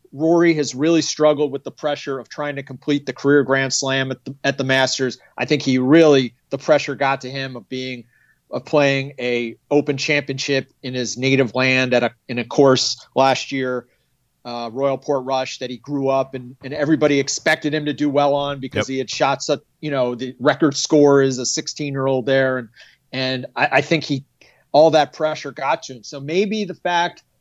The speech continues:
Speaker 1: that people aren't thinking about him as much because he's been struggling, they're, they're talking more about Dustin Johnson and the, and Jon Rahm and Bryson, and, um, that, that maybe he's a little bit under the radar, if that's possible for a player of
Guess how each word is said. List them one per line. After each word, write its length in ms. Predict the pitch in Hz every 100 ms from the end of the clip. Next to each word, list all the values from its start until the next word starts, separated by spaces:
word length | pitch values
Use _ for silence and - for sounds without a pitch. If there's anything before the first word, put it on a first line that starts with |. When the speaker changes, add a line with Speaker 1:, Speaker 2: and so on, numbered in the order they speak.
| _
Speaker 1:
that 260 | 131 147 143
people 400 | 180 - 151 156
aren't 340 | 143 160 165 160
thinking 400 | - 156 165 156
about 300 | 143 156 156
him 100 | 160
as 120 | 147
much 260 | 160 156 -
because 400 | 135 - 151 135
he's 220 | 147 139
been 140 | 143
struggling, 580 | 135 147 147 147 147 139 _ -
they're, 100 | 139
they're 200 | 143 160
talking 360 | - 151 151 143
more 220 | 147 147
about 340 | 139 139 139 - _ _
Dustin 340 | 147 147 156
Johnson 640 | 139 143 139 139 139 143 135
and 140 | 131
the, 100 | 127 - -
and 180 | 123
Jon 300 | 117 139 139
Rahm 500 | 135 131 139 139 139
and 140 | 127 120
Bryson, 680 | 123 139 143 - 143 139 131
and, 160 | 120 113 _ - - -
um, 440 | 123 123 120 120 -
that, 220 | 139 143 147
that 220 | 143 156
maybe 280 | 156 196 247
he's 380 | 233 208 143 - _ _ _ _ -
a 100 | 156
little 280 | 180 294 302
bit 160 | 269
under 220 | 240 277
the 120 | 226 160
radar, 500 | 139 226 247 285 202
if 100 | 143
that's 220 | 170 -
possible 460 | 151 156 - 196
for 180 | 202 160
a 40 | 139
player 440 | 151 147 151 147 -
of 240 | 135 127